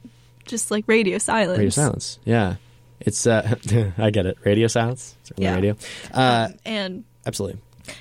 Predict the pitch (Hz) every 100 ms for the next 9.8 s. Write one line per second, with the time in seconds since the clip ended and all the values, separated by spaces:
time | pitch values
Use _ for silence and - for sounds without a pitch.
0 | - 247 254 - 330 320 - 254 247 247
1 | 226 214 220 - 214 - 233 226 202 208
2 | 214 - 202 196 226 269 208 208 208 190
3 | 190 233 - 220 233 208 - - 220 -
4 | 220 - 247 240 233 226 294 392 226 -
5 | - - 220 208 190 185 214 226 254 254
6 | 302 226 202 233 220 180 226 - - -
7 | 247 233 208 196 220 - 240 214 190 -
8 | 208 - 160 - - - 226 208 - 220
9 | 220 214 - 269 359 - -